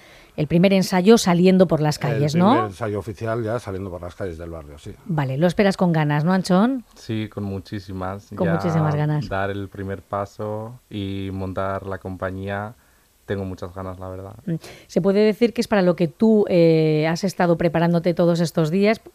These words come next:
Speaker 1: lo que tú ansiabas. Recordamos que la elección fue el día doce de mayo, en el momento en el que te comunica esta nueva compañía, si quiere ser cantinera. En este caso,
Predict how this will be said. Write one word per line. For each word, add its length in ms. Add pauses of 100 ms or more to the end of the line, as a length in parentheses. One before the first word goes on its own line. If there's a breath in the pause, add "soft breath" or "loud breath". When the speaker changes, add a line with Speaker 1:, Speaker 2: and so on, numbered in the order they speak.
(380)
Speaker 1:
lo 220
que 160
tú 240
ansiabas. 520
Recordamos 480
que 140
la 180
elección 680 (1200 soft breath)
fue 180
el 60
día 120
doce 240
de 100
mayo, 520 (100)
en 160
el 80
momento 260
en 60
el 100
que 80
te 100
comunica 720
esta 320
nueva 280
compañía, 480
si 160
quiere 320
ser 500 (280)
cantinera. 640
En 60
este 260
caso, 480